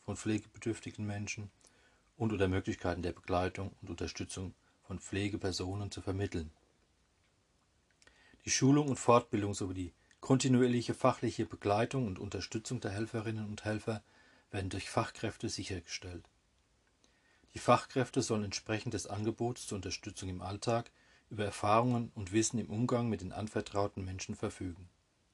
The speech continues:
Insbesondere kommen, abhängig von der Zielgruppe und den Inhalten des Angebotes, die nachfolgend genannten Berufsgruppen in Betracht:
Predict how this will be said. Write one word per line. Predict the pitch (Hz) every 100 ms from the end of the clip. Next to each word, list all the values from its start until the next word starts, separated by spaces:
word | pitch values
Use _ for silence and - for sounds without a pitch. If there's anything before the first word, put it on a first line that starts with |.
| _ _ _ - _ _
Insbesondere | - 135 - 135 131 123 131 120
kommen, | - 113 127 131 _ _ -
abhängig | - - 117 117
von | - 98
der | 90
Zielgruppe | - 120 127 123 117
und | 101
den | 90
Inhalten | 113 98 107 -
des | 92 -
Angebotes, | 101 98 95 104 - 110 - _ _ -
die | 98
nachfolgend | 95 117 - - 90 90 92 -
genannten | 92 104 113 101
Berufsgruppen | 98 101 110 - - 101 113
in | 104 92
Betracht: | 98 - 85 -